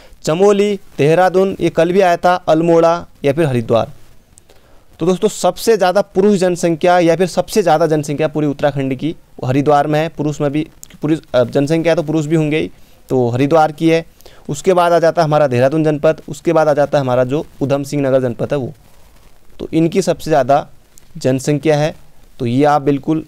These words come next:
याद रखेंगे। पिछली बार पूछी, अ, क्वेश्चन भी पूछा गया था कि, अ, उत-, दो हज़ार ग्यारह के अनुसार उत्तराखंड की कुल जनसंख्या कितनी है,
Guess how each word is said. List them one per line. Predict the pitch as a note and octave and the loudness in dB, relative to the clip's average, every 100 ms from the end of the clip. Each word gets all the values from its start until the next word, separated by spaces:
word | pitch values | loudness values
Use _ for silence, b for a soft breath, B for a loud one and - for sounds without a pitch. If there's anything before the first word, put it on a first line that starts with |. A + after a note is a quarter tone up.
| - | -6
याद | A#2+ A#2+ C3+ | 0 0 0
रखेंगे। | D3+ D3 C#3+ D#3 - b b b b - | -2 -4 -2 -4 -6 b b b b -6
पिछली | F3 G3+ | -2 0
बार | G3+ G3 | 2 0
पूछी, | F#3 F3+ F#3+ | -2 -2 0
अ, | E3 D#3 D3+ D3 - - - | 4 4 4 2 -2 -12 -4
क्वेश्चन | E3+ D#3+ | -2 2
भी | F#3 | 0
पूछा | F3 F3 E3+ | 0 0 0
गया | D#3+ | 0
था | D3+ E3 | 0 -2
कि, | E3+ | -2
अ, | D3 - - C3 C3+ | -4 -6 -2 -2 -2
उत-, | D3+ - | -8 -4
दो | D3+ | 0
हज़ार | E3 F#3 F3 | 2 2 2
ग्यारह | D3+ D3+ E3 | 2 2 2
के | E3 | 0
अनुसार | D#3 D3+ D#3 | -2 0 0
उत्तराखंड | D3+ D3+ D3 C#3+ C3+ | 0 -2 -2 -2 -4
की | C3 D#3 - - - - | -4 -6 -6 -14 -20 -4
कुल | F#3 G3 | 0 2
जनसंख्या | D#3 D3 D3 C#3+ B2+ C#3+ D3 | 2 0 0 -4 -2 -2 -2
कितनी | D3 C3+ C#3 C#3 | -4 -4 -2 0
है, | C3 | -2